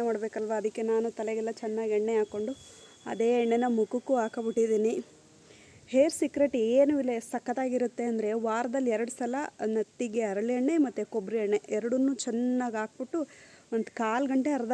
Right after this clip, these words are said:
ಗಂಟೆ ನೆನೆಯೋಕೆ ಬಿಟ್ಟರೆ ಮುಗೀತು. ಯಾವ ಹೇರ್ ಫಾಲು ಆಗಲ್ಲ, ಕೂದಲು ಕೂಡ ಸಣ್ಣ ಆಗಲ್ಲ. ನನ್ನ ಹೇರ್ ಅಂತೂ ನಂಗೆ ಸಿಕ್ಕಾಪಟ್ಟೆ ಇಷ್ಟ. ನನಗೆ ಅಷ್ಟೊಂದು ಹೇರ್ ಫಾಲ್ ಆಗಿಲ್ಲ,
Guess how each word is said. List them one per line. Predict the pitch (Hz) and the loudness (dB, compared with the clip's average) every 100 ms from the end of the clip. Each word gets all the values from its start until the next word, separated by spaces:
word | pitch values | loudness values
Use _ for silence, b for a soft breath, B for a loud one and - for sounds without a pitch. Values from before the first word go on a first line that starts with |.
| 247 | 0
ಗಂಟೆ | 247 262 247 | 0 0 0
ನೆನೆಯೋಕೆ | 226 240 247 214 202 | 0 -2 -4 -6 -8
ಬಿಟ್ಟರೆ | - 311 285 226 - 240 | -4 -2 -2 -4 -6 -4
ಮುಗೀತು. | 226 240 - 220 - 226 | -2 -2 -4 -6 -6 -4
ಯಾವ | 240 233 | 0 2
ಹೇರ್ | 247 - | 0 -2
ಫಾಲು | 262 247 240 | -4 -2 -4
ಆಗಲ್ಲ, | 226 269 381 B B B B - | -4 -4 -6 B B B B 2
ಕೂದಲು | 359 294 302 | 4 4 0
ಕೂಡ | 302 294 | -2 0
ಸಣ್ಣ | 277 220 202 | -2 0 0
ಆಗಲ್ಲ. | 185 190 - - 226 | -2 -2 -4 -6 -4
ನನ್ನ | 233 247 233 | 0 0 0
ಹೇರ್ | 247 233 | -2 0
ಅಂತೂ | 220 240 233 | -2 0 -2
ನಂಗೆ | 226 - | -4 -6
ಸಿಕ್ಕಾಪಟ್ಟೆ | 233 240 214 196 208 202 | -6 -4 -4 -4 -4 -6
ಇಷ್ಟ. | - 202 B B B B - | -6 -12 B B B B -4
ನನಗೆ | 233 262 254 | 0 2 0
ಅಷ್ಟೊಂದು | - 262 247 | 0 0 2
ಹೇರ್ | 226 - | 0 -2
ಫಾಲ್ | 240 226 | -4 -2
ಆಗಿಲ್ಲ, | 214 202 | -2 -4